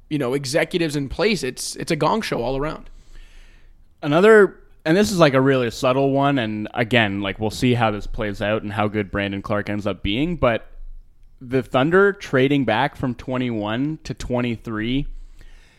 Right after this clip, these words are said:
Speaker 2: for no real reason that I can see other than to just, like, trim their luxury tax bill by, like,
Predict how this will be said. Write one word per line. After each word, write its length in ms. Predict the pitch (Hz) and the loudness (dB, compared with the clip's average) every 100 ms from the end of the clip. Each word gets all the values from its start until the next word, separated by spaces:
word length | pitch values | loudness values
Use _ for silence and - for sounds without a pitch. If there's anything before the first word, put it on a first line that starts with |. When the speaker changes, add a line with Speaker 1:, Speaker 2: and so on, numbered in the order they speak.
| _ _ - _ - - | _ _ -20 _ -18 0
Speaker 2:
for 160 | 170 | 4
no 240 | 170 196 202 | 10 12 12
real 300 | 180 180 156 | 12 10 8
reason 540 | 151 151 147 139 139 | 6 6 4 2 2
that 120 | 135 | 2
I 160 | 120 131 | 4 4
can 260 | 143 131 | 2 0
see 300 | 120 135 127 123 | 0 2 2 2
other 260 | 123 127 131 | 2 2 4
than 220 | 123 123 | 2 0
to 200 | - 127 | -2 -4
just, 300 | 101 127 113 | -2 -4 -2
like, 240 | 117 104 - | -2 -4 -4
trim 480 | - 131 123 127 123 | -2 0 0 0 0
their 180 | 117 110 | 0 0
luxury 600 | 104 107 113 135 135 127 | 0 -2 2 2 4 2
tax 360 | 151 131 - | 2 0 0
bill 280 | - 139 147 | 0 4 4
by, 220 | 131 117 | 4 0
like, 240 | 110 107 | 0 -4